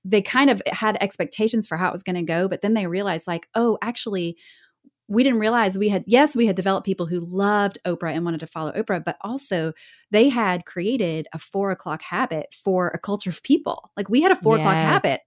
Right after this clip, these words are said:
Speaker 1: right?
Speaker 2: Yes.
Speaker 1: And so when I thought about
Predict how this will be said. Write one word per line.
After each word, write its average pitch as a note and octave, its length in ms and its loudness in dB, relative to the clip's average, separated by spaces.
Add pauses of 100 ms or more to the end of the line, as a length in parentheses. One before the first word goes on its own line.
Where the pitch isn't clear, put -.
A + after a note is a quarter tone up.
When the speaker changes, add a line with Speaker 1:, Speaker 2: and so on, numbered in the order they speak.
Speaker 1:
right? G3 180 2
Speaker 2:
Yes. G#3 600 2 (260)
Speaker 1:
And B3 220 6
so B3 480 2
when B3+ 300 2
I D#4 320 2
thought A3+ 280 0
about G#3+ 220 0